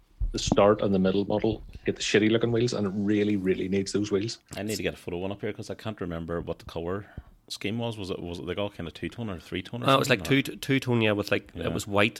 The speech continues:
Speaker 3: with,
Speaker 2: Let's
Speaker 3: um,
Speaker 2: see.
Speaker 3: with this sort of, like, light grey
Speaker 2: Grey
Speaker 3: trim.
Speaker 2: tonic.
Speaker 3: It got, got very dirty. Our roads are terrible at the moment. Absolutely terrible. So I had to wash it about three or four times. Every time I took
Speaker 2: Oh,
Speaker 3: it out
Speaker 2: yeah,
Speaker 3: and go and
Speaker 2: it
Speaker 3: do
Speaker 2: is.
Speaker 3: some video, I wash it again, I wash it again.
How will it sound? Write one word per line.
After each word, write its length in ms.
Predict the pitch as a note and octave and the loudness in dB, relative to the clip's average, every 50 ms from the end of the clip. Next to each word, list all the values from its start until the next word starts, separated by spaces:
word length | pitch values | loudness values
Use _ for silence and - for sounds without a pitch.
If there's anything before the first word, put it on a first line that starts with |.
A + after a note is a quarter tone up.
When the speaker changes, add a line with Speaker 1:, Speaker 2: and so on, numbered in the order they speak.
| - - | -12 -12
Speaker 3:
with, 640 | - - G2+ F#2+ F#2+ - - - - - - - - - - | -4 0 0 0 0 -2 -6 -12 -18 -18 -18 -18 -18 -6 -4
Speaker 2:
Let's 360 | G2+ G2 F#2 F2+ F2+ F2+ F2+ F#2 | -2 0 0 0 -2 -2 -2 -4
Speaker 3:
um, 60 | - | -4
Speaker 2:
see. 200 | - - - - - - - - - _ _ _ - - - - - - - - - - - - - | -6 -6 -12 -18 -20 -20 -20 -20 -20 _ _ _ -20 -10 -10 -10 -10 -10 -14 -16 -16 -16 -16 -18 -6
Speaker 3:
with 200 | - - F#2+ - | -6 -4 -4 -2
this 140 | - G#2 F#2+ | -2 -2 -2
sort 320 | - - - - G#2+ F#2+ F2+ | -2 -4 -2 -2 0 0 0
of, 400 | F2 - - - - - - - | -2 -4 -10 -18 -18 -20 -12 -10
like, 260 | - F#2 F2+ F2+ - - | -6 -6 -6 -6 -6 -6
light 400 | G2 F#2 F#2 F#2 - - - - | -4 -2 -2 -2 -2 -4 -8 -10
grey 360 | - - F#2+ F2 F2 F2+ F2+ | -2 0 2 2 2 2 0
Speaker 2:
Grey 60 | D#2+ | -2
Speaker 3:
trim. 300 | - - - A2 F#2 F#2+ A2 A2 | -4 -2 2 4 4 4 2 -2
Speaker 2:
tonic. 140 | - - - | -6 -12 -16
Speaker 3:
It 40 | - | -16
got, 140 | - - - | -14 -2 -2
got 120 | - C3+ - | -2 -2 -2
very 340 | - - A#2 B2+ F#3 G3+ | -6 -6 -4 -2 -2 -2
dirty. 380 | D#3+ - G2+ F#2 F#2+ B2 C#3+ C3+ | -2 -2 -2 -2 0 -2 -4 -2
Our 160 | - A#2+ C#3 D3 | 0 2 2 2
roads 260 | A2 G#2 G#2 G2+ - | 2 0 0 -2 -4
are 40 | A2 | -4
terrible 340 | - G2+ F2+ F2+ F2 A2 | -2 -2 -2 -2 -2 -4
at 60 | A#2 - | -6 -4
the 60 | B2+ | -6
moment. 220 | A#2+ B2+ C#3 - - - _ - - | -6 -6 -6 -8 -12 -18 _ -8 -4
Absolutely 480 | A#2+ A#2+ B2+ C3 - - - - G2 F#2+ | -2 -2 -2 -2 -2 -4 -6 -4 -6 -4
terrible. 340 | - - F#2+ F#2 F#2+ A2+ | -2 0 0 2 2 0
So 160 | A#2+ - - A2+ | -2 0 2 4
I 60 | A2+ | 4
had 80 | A2 | 4
to 60 | G#2 F#2+ | 2 2
wash 260 | F#2+ F#2 F#2 F#2+ - | 0 -2 -2 -2 -2
it 60 | G#2+ | 0
about 160 | A2 G#2 G2+ G2+ | 2 2 2 0
three 220 | - - G2+ G2+ | -4 -4 -2 0
or 80 | F#2+ F#2+ | 0 0
four 200 | - - G2 F#2 | 0 -2 -2 -2
times. 480 | F2 G#2 F#2 F#2+ F#2+ A2 B2 - - - _ - - - _ | -2 -2 -2 -2 -2 -4 -6 -8 -12 -16 _ -20 -20 -8 _
Every 140 | - G2+ G#2 | -4 -4 -4
time 160 | G2+ G2 F#2+ | -4 -4 -4
I 40 | F#2+ | -4
took 120 | - F2+ | -2 -2
Speaker 2:
Oh, 40 | F#2 | 2
Speaker 3:
it 40 | F#2+ | 2
out 60 | G2+ G#2+ | 2 2
Speaker 2:
yeah, 40 | A2 | 2
Speaker 3:
and 80 | G2 G2+ | 2 0
go 60 | G2+ | 0
and 60 | G#2+ G#2 | 0 0
Speaker 2:
it 40 | |
Speaker 3:
do 60 | G2 G2+ | 0 -2
Speaker 2:
is. 60 | F2 - | -2 -4
Speaker 3:
some 100 | G#2 F2+ | -4 -4
video, 320 | G2 F#2 F#2+ F#2+ F#2+ G2 F#2+ - - - - - - - - _ _ - - | -2 -2 0 0 -2 -2 -6 -10 -18 -20 -20 -20 -20 -20 -20 _ _ -14 -8
I 60 | - | -8
wash 200 | F#2 F2 F2 - | -6 -6 -8 -8
it 80 | F#2+ F#2+ | -10 -8
again, 240 | F2+ F#2 E2+ F2+ - - | -6 -6 -8 -8 -10 -10
I 60 | - F#2 | -8 -8
wash 200 | F#2 F2+ - - | -8 -8 -8 -8
it 60 | F2+ | -8
again. 280 | F#2 F#2+ F#2 F2 F2 | -6 -6 -6 -6 -6